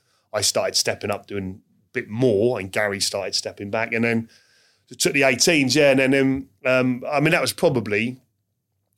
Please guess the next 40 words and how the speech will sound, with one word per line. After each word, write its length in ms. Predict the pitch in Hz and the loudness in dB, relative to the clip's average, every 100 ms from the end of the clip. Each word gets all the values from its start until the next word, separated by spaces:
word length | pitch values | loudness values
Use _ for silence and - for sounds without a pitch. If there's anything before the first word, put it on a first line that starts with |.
| - | -10
for 80 | 131 | -6
pure 500 | - - 170 165 151 | -2 4 6 6 4
sort 260 | 143 151 127 | 2 0 0
of 80 | 120 | 0
enjoyment 600 | 117 117 143 139 127 113 | 0 4 4 4 2 0
and 120 | 110 | 0
satisfaction, 1000 | - 135 110 - 131 117 - 98 95 113 _ _ _ _ _ _ _ _ _ _ | 0 0 -2 -2 0 -2 -4 -6 -8 -10 _ _ _ _ _ _ _ _ _ _
taking 280 | - 135 123 | -4 -4 -2
Fulham 260 | 101 147 127 | 2 4 4
eighteens 460 | 120 120 123 110 | 2 2 0 0
was 80 | 110 | -2
my 140 | 113 113 | 0 2
most 340 | 120 113 - | 2 0 -2
enjoyable 720 | 113 104 131 120 113 113 107 - - | -2 2 2 2 0 -4 -6 -14 -4
job 320 | 123 104 98 | 0 0 -2
in, 200 | 101 110 | -10 -10
in 160 | 107 98 | -12 -8
coaching 420 | 123 113 - 107 | -4 -4 -4 -6
and 100 | 101 | -2
managing. 400 | 110 110 92 90 | -2 -2 -4 -8
It 120 | 98 | -8
was 120 | 101 | -8
just, 440 | 92 110 - - _ _ _ _ | -4 -2 -2 -4 _ _ _ _
I 140 | 113 123 | 0 0
absolutely 400 | 127 - 107 98 | 0 -4 -6 -4
loved 260 | 117 117 - | -2 -2 -2
it, 240 | 87 - _ | -8 -8 _
and, 380 | 110 104 101 101 _ _ _ _ _ 101 | -10 -8 -8 -12 _ _ _ _ _ -2
um, 320 | 98 95 92 | 0 0 -2
sort 180 | 120 92 | -6 -4
of 60 | |
did 160 | 135 120 | 0 0
it 180 | 110 113 | -2 -2
the 80 | |
way 220 | 110 110 104 | 0 2 2
I 160 | 101 | 2
felt 320 | - 113 107 | 0 0 0
was 200 | 98 98 | -4 -10
right, 300 | 101 107 107 | -2 0 2
and, 400 | 107 101 98 101 | 0 -6 -8 -12